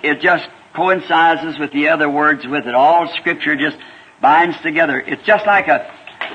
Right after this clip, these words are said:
uh, pardon if this sounds sacrilegious, and I wouldn't mean it that way at all, but,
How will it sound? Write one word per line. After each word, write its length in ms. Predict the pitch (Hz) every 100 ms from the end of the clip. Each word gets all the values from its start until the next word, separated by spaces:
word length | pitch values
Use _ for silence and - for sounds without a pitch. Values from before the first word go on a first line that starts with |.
| - -
uh, 200 | 120 123
pardon 580 | - 156 180 180 170 156
if 120 | 147 - - 147
this 140 | 170 -
sounds 320 | 170 170 156
sacrilegious, 760 | 175 170 160 143 180 175 151 175 - - _ _ _
and 80 | 127
I 100 | 143
wouldn't 240 | 165 127 139
mean 180 | 170
it 120 | 160 -
that 220 | 139 -
way 100 | 131
at 60 | 135
all, 400 | 214 143 - - - - _
but, 240 | 139 -